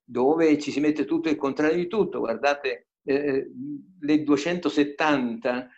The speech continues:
ordinanze, decreti legge, quant'altro, linee guide, protocolli, più ne ha, più ne mette di questi due mesi, due, tre mesi, il che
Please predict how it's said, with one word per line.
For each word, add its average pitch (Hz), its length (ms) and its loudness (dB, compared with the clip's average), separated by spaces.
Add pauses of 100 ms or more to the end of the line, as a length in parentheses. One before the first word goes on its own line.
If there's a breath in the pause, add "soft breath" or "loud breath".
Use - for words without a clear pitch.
(180 soft breath)
ordinanze, 131 1120 0
decreti 131 360 -2
legge, 123 920 0
quant'altro, 139 640 -4
linee 139 240 0
guide, 147 260 4
protocolli, 139 560 -2
più 151 220 -12
ne 151 100 -4
ha, 147 140 -2
più - 160 -18
ne 190 100 -16
mette 403 220 -4
di 131 80 -6
questi 139 300 -6
due 123 160 -4
mesi, 143 280 -2
due, 110 120 -14
tre - 180 -20
mesi, 135 440 -4 (420)
il 123 160 -6
che 208 500 0